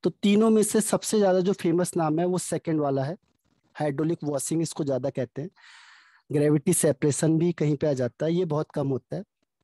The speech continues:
लिक्वेशन वगैरह जो यूज़ होता है। ठीक है, लेविगेशन, लेविगेशन, तो ये आपका बहुत कम यूज़ होता है, लेकिन नाम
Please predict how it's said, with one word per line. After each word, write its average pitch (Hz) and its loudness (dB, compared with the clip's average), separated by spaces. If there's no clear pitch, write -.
लिक्वेशन 147 -2
वगैरह 139 0
जो 143 -2
यूज़ 139 0
होता 127 -6
है। 151 -6
ठीक 185 -2
है, 135 -2
लेविगेशन, 151 2
लेविगेशन, 127 -2
तो 180 4
ये 180 6
आपका 175 0
बहुत 160 -4
कम 170 0
यूज़ 131 0
होता - -10
है, - -20
लेकिन 156 -2
नाम 165 0